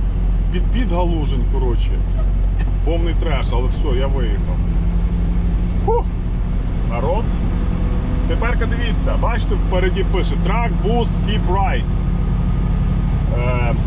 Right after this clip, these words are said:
ви повинні триматися право, коротше, якщо ви їдете на траці,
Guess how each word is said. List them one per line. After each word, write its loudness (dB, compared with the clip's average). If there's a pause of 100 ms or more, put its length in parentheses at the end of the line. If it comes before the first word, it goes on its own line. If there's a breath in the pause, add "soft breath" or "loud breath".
(120)
ви 2
повинні 0
триматися 0
право, 0
коротше, 0
якщо 0
ви 0 (400)
їдете 0
на 0
траці, 0